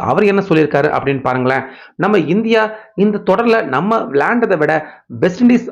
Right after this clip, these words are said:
அவங்க தான் சிறப்பா விளையாண்டுருக்காங்க அப்படின்னு இம்சமாம் உல் ஹக் பேசியிருக்காரு. அதாவது நம்ம இந்தியா ஃபர்ஸ்ட் மேட்ச்ல ஒரு இன்னிங்ஸ், அதுக்கப்புறமா இன்னொரு இன்னிங்ஸ் மிச்சம் இருக்கிறப்பவே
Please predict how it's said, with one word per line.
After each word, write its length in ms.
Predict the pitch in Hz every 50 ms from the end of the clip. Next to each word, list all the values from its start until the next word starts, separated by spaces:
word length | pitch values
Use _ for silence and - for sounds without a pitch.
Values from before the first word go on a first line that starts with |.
| -
அவங்க 300 | - 113 131 180 190 185
தான் 160 | 185 180 180 - -
சிறப்பா 400 | - - 185 220 220 - 220 - -
விளையாண்டுருக்காங்க 640 | - 143 143 147 151 143 135 - - 139 135 139 143 -
அப்படின்னு 380 | - 127 127 - 143 139 143 139 139 - - - _ -
இம்சமாம் 440 | 131 135 139 120 143 139 143 143 123
உல் 140 | - 131 139
ஹக் 140 | 139 - - -
பேசியிருக்காரு. 480 | 131 127 131 139 139 139 131 131 135 123 - - - _ _ _
அதாவது 300 | - - 156 160 160 151
நம்ம 180 | 147 139 139 117
இந்தியா 320 | 117 139 151 143 156 151 147 - - - _ _ _
ஃபர்ஸ்ட் 300 | - 196 196 - - 427 403 302
மேட்ச்ல 360 | 175 170 175 175 - 180 180 170
ஒரு 160 | 143 147 151 143
இன்னிங்ஸ், 300 | 143 147 156 147 - - -
அதுக்கப்புறமா 580 | 131 131 - 170 196 - 170 165 156 156 156 151 - - _ _ _
இன்னொரு 240 | - 160 196 208 202
இன்னிங்ஸ் 280 | 175 170 165 - - 143
மிச்சம் 280 | 143 143 - 214 - -
இருக்கிறப்பவே 420 | 151 151 143 143 - 143 139